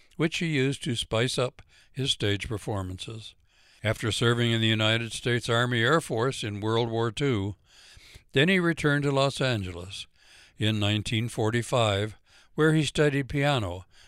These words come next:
and composition and orchestration under Arthur Lang at the Los Angeles Conservatory of Music.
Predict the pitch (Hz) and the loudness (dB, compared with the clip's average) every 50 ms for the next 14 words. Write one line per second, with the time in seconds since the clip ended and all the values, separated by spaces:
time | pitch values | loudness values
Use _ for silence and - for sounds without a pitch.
0 | - - - 123 127 - - 135 131 131 117 - 123 110 123 156 156 - - 95 | -12 -6 -4 -4 -4 -2 -2 0 0 0 -2 -2 -4 -2 0 0 -2 -2 -4 -6
1 | 87 87 98 107 - _ _ _ - - - - - 101 95 98 104 107 107 104 | -8 -10 -12 -16 -18 _ _ _ -20 -20 -20 -14 -10 -8 -6 -6 -6 -8 -6 -4
2 | 104 110 - - 123 - - - 123 117 127 117 - 147 135 156 143 120 127 131 | -2 -2 -2 -2 -4 -4 -4 -2 0 2 2 2 2 0 0 0 0 -2 0 0
3 | 135 151 147 110 110 110 113 - 147 127 127 139 147 151 139 117 98 90 95 92 | 0 0 2 0 0 0 0 0 -2 -2 0 2 2 2 2 0 -2 -4 -8 -12
4 | - _ _ _ _ _ _ _ - 107 104 - - 107 107 110 110 - - 117 | -16 _ _ _ _ _ _ _ -6 -6 -6 -4 -2 -2 0 0 -2 -2 -2 -2
5 | 110 117 117 110 117 120 120 - - - 117 101 - 127 117 117 113 113 107 - | -2 -2 -2 -2 -2 -2 -2 -4 -4 -6 -6 -6 -4 -2 -2 -2 -4 -4 -6 -4
6 | 117 107 107 110 110 110 104 107 117 110 110 92 85 90 92 - _ - | -4 -2 -2 -2 -2 -4 -4 -4 -4 -4 -4 -4 -6 -8 -14 -14 _ -20